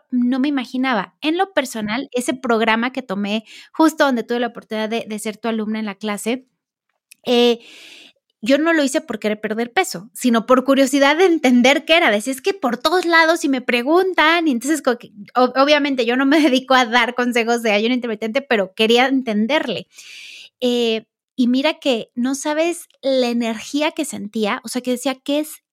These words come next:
esto?". O sea, durante ese periodo era una sensación de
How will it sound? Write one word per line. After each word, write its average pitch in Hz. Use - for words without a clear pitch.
esto?". 277
O 180
sea, 233
durante 233
ese 302
periodo 240
era 285
una 403
sensación 254
de 311